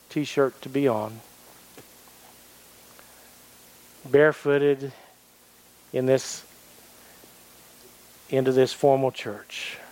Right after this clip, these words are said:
As he walked in, and the place was packed that day, he walked in, and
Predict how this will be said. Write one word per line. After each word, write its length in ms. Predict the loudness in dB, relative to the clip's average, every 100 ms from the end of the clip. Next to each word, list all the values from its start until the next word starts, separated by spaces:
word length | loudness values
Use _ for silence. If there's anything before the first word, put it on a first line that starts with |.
| -20 -20 -20 -20 -20 -20 -20 -20 -20 -20 -20 -20 -20 -20 -20 -20 -6
As 100 | -4
he 80 | 0
walked 380 | 4 6 4 0
in, 360 | 2 2 2 0
and 300 | -4 -6 -14 _ _
the 100 | -16
place 460 | -4 2 2 0 -6
was 160 | -6
packed 580 | -8 -2 -2 -2 -12 -10
that 200 | -10 -8
day, 280 | -6 -4 -4 -8 -20 -20 -20 -20 -20 -20 -20 -20 -20 -20 -20 -20 -20 -20 -20 -20 -10 2
he 80 |
walked 360 | 6 6 6 0
in, 280 | 0 0 0
and 220 | -4 -8